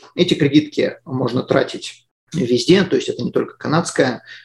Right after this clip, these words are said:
Вы можете купить ее в Канаде, поехать в другую страну и пользоваться как самая обычная кредитка, никто не будет даже знать, что она prepaid. Prepaid кредитки обычно не влияют на кредитную историю, то есть она не привязана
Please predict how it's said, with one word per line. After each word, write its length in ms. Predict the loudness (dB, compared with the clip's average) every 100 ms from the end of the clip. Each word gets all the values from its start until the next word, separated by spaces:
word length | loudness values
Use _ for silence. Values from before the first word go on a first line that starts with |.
| _ -4
Вы 120 | 0
можете 380 | 0 0 -2 -4
купить 320 | -4 -4 -2
ее 80 | -2
в 60 |
Канаде, 320 | -2 0 0
поехать 340 | 0 -2 -2 -4
в 40 |
другую 260 | -4 -4 -4
страну 400 | -4 -2 0 0
и 180 | -2 -2
пользоваться 500 | 0 2 2 -2 -6
как 240 | -8 -4
самая 320 | 0 2 2
обычная 300 | 0 -4 -6
кредитка, 380 | -6 -6 -4 -4
никто 180 | -4 -2
не 80 | -2
будет 220 | -2 0
даже 160 | 0
знать, 160 | 0 -4
что 160 | -4 -6
она 100 | -4
prepaid. 360 | -2 -2 -4 -8 -20 -20 -10 0
Prepaid 280 | 4 4 4
кредитки 440 | 0 -2 -2 2
обычно 420 | 2 2 0 2
не 140 | 4 4
влияют 400 | 6 4 2 -2
на 60 |
кредитную 400 | -6 -4 -4 -4
историю, 360 | 4 6 8 4
то 100 | -2
есть 120 | -6
она 140 | -6
не 100 | -6
привязана 640 | -2 2 4 4 -2 -8